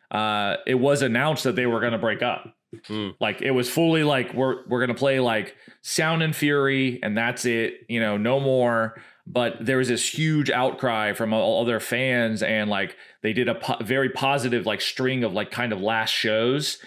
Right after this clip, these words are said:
Speaker 1: and they, like, in the van, like, towards, like, the last sh-, they were just like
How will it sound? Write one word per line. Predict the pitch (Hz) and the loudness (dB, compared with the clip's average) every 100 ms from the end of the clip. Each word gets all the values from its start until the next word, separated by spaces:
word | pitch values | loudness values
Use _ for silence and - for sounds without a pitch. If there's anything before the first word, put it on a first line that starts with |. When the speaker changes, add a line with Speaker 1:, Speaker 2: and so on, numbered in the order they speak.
| - _ | -20 _
Speaker 1:
and | 117 | -2
they, | 117 113 | 0 2
like, | 113 110 - - _ _ _ _ _ _ _ | 0 0 -4 -16 _ _ _ _ _ _ _
in | 135 156 165 | -2 2 2
the | 160 156 | 2 2
van, | 156 156 151 139 127 | 2 2 2 2 2
like, | 123 117 | 0 0
towards, | 139 139 139 131 | 0 2 2 2
like, | 123 123 | 0 2
the | 123 | 2
last | 120 123 127 - | 2 2 0 -2
sh-, | - | 0
they | 135 | 0
were | 131 | 0
just | 127 | -2
like | 110 | -4